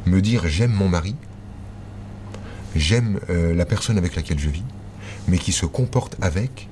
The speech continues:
d'une manière que eux-mêmes ne peuvent pas supporter. En fait, ils se comportent comme des cons, tous les jours, et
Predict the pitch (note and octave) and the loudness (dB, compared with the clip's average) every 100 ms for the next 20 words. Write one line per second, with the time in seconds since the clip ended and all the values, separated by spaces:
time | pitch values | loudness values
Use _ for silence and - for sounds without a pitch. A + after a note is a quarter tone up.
0 | - - F2+ F2+ F2+ G2 A#2 C3 - F#3 | -14 -2 2 4 4 4 2 0 0 -2
1 | - C#3 B2 A2+ C#3+ C#3 F#2+ F2+ - F2+ | 2 4 4 4 4 4 2 0 -2 -2
2 | - E2 - - - - - - - - | -2 -4 -6 -10 -12 -14 -14 -12 -12 -12
3 | - - - - - - - - - - | -12 -14 -14 -12 -12 -12 -10 -10 -10 -10
4 | - D2+ - - - - D2+ G2+ - - | -4 -2 0 0 -2 0 0 0 -4 -12
5 | - - - F#2 D#2+ D2 D2+ D#2+ - - | -14 -12 0 4 4 2 0 0 -4 -14
6 | - - - - - - - - - - | -12 -12 -10 -10 -10 -10 -8 -8 -6 -6
7 | - A2+ E2 C#2+ B2+ - - - - - | 2 4 4 2 -2 -6 -12 -12 -12 -12
8 | - - - - - - - E2 | -12 -10 -10 -10 -10 -4 0 0